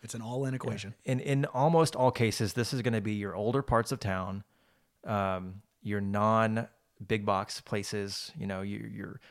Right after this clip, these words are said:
Speaker 2: your smaller setbacks.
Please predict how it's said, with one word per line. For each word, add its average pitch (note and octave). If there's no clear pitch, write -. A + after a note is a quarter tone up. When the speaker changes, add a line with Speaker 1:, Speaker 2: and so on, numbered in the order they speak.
Speaker 2:
your -
smaller B2
setbacks. C3